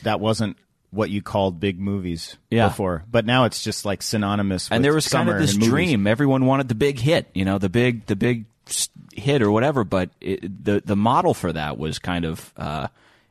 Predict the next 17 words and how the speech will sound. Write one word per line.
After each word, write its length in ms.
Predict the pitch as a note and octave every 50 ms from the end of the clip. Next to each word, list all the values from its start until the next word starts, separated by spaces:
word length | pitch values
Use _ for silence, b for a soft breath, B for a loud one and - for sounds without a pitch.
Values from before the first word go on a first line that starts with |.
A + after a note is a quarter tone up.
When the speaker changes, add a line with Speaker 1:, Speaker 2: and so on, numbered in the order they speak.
| b b b _ -
Speaker 2:
engineered, 720 | F#2+ G#2+ G#2 G2 G#2+ G#2+ A2 A#2 B2 B2+ A#2+ G#2+ G2 F#2
I 120 | E2+ F2
guess, 340 | F2+ F2 F2+ E2 E2 - -
by 480 | _ - E2+ E2+ E2+ E2+ E2+ E2 E2+ - b b b b b b b b b
Spielberg 600 | - - - - G#2 G2 F#2+ F#2+ G2+ A2 B2+ B2+
and 100 | C#3 C#3+
Lucas, 280 | E3+ A3 - - - -
who 100 | - A2
were 340 | A2 G#2+ G#2 G#2 G2 F2+ -
a-, 220 | - G2+ G#2 - -
at 120 | G2 G2+
one 200 | F#2+ A#2 C3+ C#3
point 280 | - - C#3+ C3+ - -
best 260 | - A#2 C3+ - -
friends 580 | - - C3 C3 B2 A2 G2 F#2+ G2 - - -
in, 300 | - G2 G2+ G2 G2 G2
uh, 260 | G2 G2 G2 F#2+ F#2